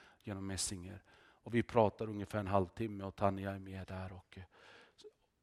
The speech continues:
och sen säger jag bara, hon har världens problem i sitt liv. Jag säger så här till henne när, innan jag avslutar samtalet:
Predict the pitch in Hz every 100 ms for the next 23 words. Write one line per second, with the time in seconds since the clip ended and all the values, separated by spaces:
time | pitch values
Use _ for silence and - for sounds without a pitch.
0 | _ - - 123 113 - 120 107 101 92
1 | 98 90 110 104 101 95 101 95 98 -
2 | 104 92 101 95 98 - - 101 98 107
3 | - 107 101 - 92 90 104 92 90 92
4 | 95 113 101 98 104 107 87 101 90 95
5 | 95 87 - 87 87